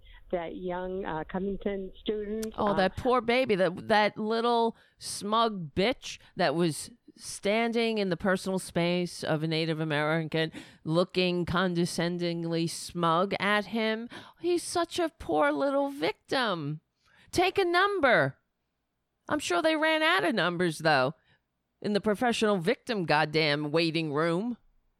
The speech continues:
Speaker 2: He's got a real good future ahead of him, being a whiny little professional victim bitch.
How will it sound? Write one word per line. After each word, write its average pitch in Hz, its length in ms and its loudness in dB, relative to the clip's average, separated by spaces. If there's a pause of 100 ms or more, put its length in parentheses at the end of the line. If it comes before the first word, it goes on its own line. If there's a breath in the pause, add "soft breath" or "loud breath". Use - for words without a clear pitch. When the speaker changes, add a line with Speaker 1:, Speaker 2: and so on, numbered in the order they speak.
(680)
Speaker 2:
He's - 140 -14
got 311 160 2
a 277 60 4
real 320 340 2
good 302 320 -2
future 302 500 -2
ahead 196 300 2
of 175 80 2
him, 165 260 0 (240 loud breath)
being 247 380 2
a 208 80 4
whiny 240 640 2
little 233 400 2
professional 233 760 0
victim 202 600 -2
bitch. 240 380 0